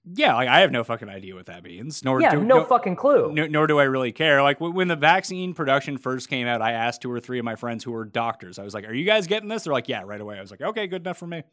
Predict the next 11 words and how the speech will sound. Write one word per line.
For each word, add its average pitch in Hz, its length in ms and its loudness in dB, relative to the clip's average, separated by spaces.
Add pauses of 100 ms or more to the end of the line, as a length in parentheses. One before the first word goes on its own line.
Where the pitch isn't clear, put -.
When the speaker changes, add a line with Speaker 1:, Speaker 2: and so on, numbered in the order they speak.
(180)
Speaker 1:
<laughs> 508 120 -14 (920)
Speaker 2:
Well, 285 160 6
yeah, 294 200 8
it's 175 160 0
like, 226 340 4
so 214 380 4
they, 240 320 4 (280)
really 277 400 4
what 190 200 4
it 170 100 2
is, 151 480 4